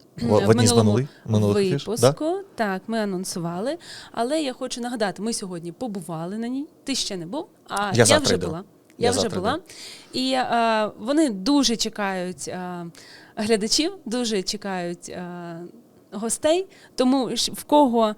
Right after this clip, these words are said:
Speaker 2: е, є таке бажання приєднатися, подивитися виставу «Снігова королева» разом з дітьми, то можна це ще зробити двадцятого, двадцять першого та двадцять другого грудня.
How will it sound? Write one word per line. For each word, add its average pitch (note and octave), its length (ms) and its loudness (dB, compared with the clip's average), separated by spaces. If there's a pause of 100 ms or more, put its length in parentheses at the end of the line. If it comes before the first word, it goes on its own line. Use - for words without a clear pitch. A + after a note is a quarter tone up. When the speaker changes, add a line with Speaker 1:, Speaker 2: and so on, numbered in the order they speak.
(340)
Speaker 2:
е, A3 220 -2
є A3+ 160 0
таке A#3 220 -4
бажання B3 460 2
приєднатися, G#3+ 680 -4
подивитися F#3+ 640 -4
виставу F3+ 400 -4
«Снігова F3 380 -6
королева» G3+ 520 -4
разом F#3+ 420 -4
з D#3 80 -12
дітьми, A#3 360 -4 (360)
то A#3 120 4
можна A3 340 0
це G#3+ 180 0
ще G3+ 240 0
зробити F3+ 500 -2
двадцятого, F#3 600 0
двадцять F3 360 -8
першого C#4+ 320 0
та - 120 -10
двадцять F#3 420 -4
другого E3+ 420 -8
грудня. E3 320 -6